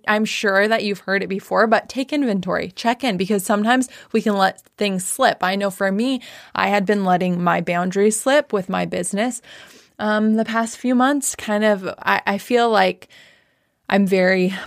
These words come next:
blessed where our business is really busy because we help health coaches take their businesses online. And with covid, everybody wants to go online. And so we've just been really busy and growing a lot. And so I feel in that regards, like, very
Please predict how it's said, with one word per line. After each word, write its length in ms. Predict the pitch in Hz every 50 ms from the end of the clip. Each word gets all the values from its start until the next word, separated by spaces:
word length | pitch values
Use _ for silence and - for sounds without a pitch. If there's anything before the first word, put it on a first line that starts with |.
| - _
blessed 540 | 185 185 175 175 190 247 277 - - - 208
where 400 | 202 190 185 185 180 175 - - -
our 120 | 180 190 180
business 340 | 180 185 180 185 180 -
is 120 | 202 190 185
really 200 | 180 180 175 170
busy 320 | 165 175 170 170 247 247
because 260 | 226 208 - 202 -
we 80 | - 202
help 300 | 170 180 170 165 - -
health 220 | - 185 180 - -
coaches 520 | - 180 180 - 180 175 170 170 - - _ _
take 200 | - 180 170 -
their 120 | 180 175
businesses 440 | 160 175 170 - 180 175 - 170 165
online. 420 | 175 170 170 165 165 170 180 220
And 100 | 233 214
with 160 | 180 165 - -
covid, 520 | - 196 180 180 170 190 190 202 220 214 - _ _
everybody 460 | - 233 214 190 190 180 190 185 185
wants 260 | 180 175 175 170 -
to 120 | - 180 175
go 180 | 165 175 165
online. 520 | 180 175 175 175 175 156 160 202 285 269 220
And 180 | 208 190 180
so 280 | - - 180 180 175 175 - - - - - _
we've 180 | - 202 185
just 220 | 175 - 175 - -
been 140 | 185 180 175
really 240 | 175 175 170 170
busy 360 | 165 - 190 180 180 196 190 175
and 380 | 165 165 165 165 - - 180
growing 420 | 175 - 185 180 180 190 196 190 196
a 80 | 208
lot. 340 | 208 202 208 214 233 247 -
And 260 | - 196 190 185 185 -
so 420 | - - 190 175 - 175 175 180 - - - - - - - _
I 100 | - 190
feel 220 | 185 - 208 190 180
in 140 | 180 185 185
that 220 | 170 165 170 -
regards, 360 | - 190 180 185 180 180 175
like, 140 | 180 170 -
very 360 | - 175 170 165 165 165 165